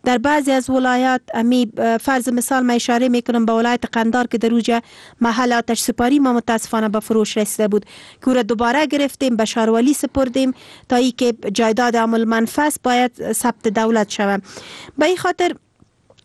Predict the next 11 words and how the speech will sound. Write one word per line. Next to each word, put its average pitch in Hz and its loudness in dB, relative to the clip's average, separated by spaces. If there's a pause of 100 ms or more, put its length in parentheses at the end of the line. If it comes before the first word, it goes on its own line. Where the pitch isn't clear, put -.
اه، 240 2
این، 294 2
اه، 240 2
م-، 233 -2
مشکلات 269 0
تا 247 2
حد، 254 -2
تا 240 2
حدود 240 2
رسید. 240 -2
اما 294 2